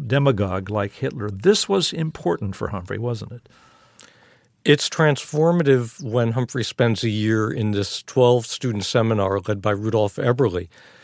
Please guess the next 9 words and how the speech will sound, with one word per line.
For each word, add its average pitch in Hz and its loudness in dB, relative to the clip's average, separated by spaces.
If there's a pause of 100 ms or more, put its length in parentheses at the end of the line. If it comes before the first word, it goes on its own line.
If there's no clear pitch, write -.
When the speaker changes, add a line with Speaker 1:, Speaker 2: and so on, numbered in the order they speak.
(340)
Speaker 2:
Eberle's 170 4
academic 123 2
work 107 -2
when 110 0
he 113 0
was 104 -2
still 113 0
in 107 0
Germany 127 2